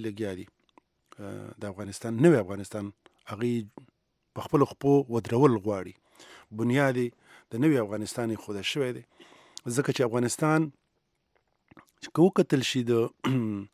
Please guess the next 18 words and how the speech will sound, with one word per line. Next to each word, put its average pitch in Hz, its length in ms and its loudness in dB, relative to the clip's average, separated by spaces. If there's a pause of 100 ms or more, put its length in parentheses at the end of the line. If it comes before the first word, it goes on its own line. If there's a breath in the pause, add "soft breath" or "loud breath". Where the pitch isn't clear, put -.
(480 loud breath)
اه، 98 560 -8 (220)
نولس 113 540 0
سوه 123 460 -2 (420)
او 95 440 -6 (1400)
اته 147 500 4 (120)
اویا 95 360 -6
نه 92 120 -14 (320)
دېخوا، 104 340 -4 (580 loud breath)
کله 117 160 0
چې 117 180 -6
هلته 113 220 -6
کې 107 160 -6 (160)
د - 60 -8
ثور 117 360 -2
انقلاب 113 540 -2
وشو، 127 240 -8 (600 loud breath)
نو 113 140 -2
افغانستان 107 580 -4